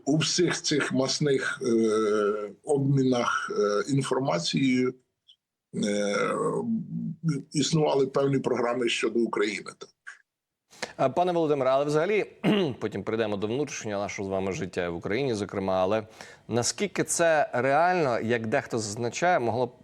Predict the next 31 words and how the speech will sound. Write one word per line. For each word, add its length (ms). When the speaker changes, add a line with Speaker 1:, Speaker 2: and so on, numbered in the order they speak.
Speaker 2:
і 140
повпливає 640
зараз 460
навіть 580
на 380
ту 80
конструкцію 680
світопорядку, 840
геополітики, 800
яку 240
ми 80
маємо 440
зараз, 400
і 20
взагалі 600
поява 760
цих 220
матеріалів 440
станом 520
на 180
сьогодні, 600
причому 300
в 40
такому 480
масштабному 1500
ключі, 500
з 100
чим 180
може 140
бути 180
пов'язано? 520